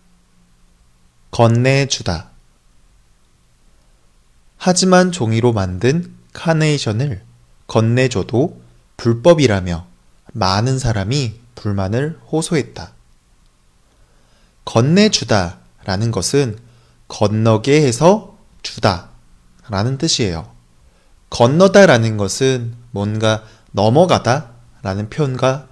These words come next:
비슷하다고 생각하면 될 것 같은데요. 뭔가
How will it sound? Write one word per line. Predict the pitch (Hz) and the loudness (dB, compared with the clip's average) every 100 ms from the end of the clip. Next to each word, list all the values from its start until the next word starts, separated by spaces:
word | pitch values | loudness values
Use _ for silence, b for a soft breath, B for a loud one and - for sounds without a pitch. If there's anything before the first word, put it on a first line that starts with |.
| - | -6
비슷하다고 | 127 - 151 123 101 131 185 196 - - - | -4 -2 -2 -2 -2 0 -2 -2 -20 -20 -18
생각하면 | - 151 156 135 | -8 -4 -4 -4
될 | 104 | -6
것 | 90 110 | -4 -4
같은데요. | - 92 107 156 110 - b b b b b b | -4 -6 -2 0 -2 -8 b b b b b b
뭔가 | 139 160 175 175 170 | 2 4 6 6 4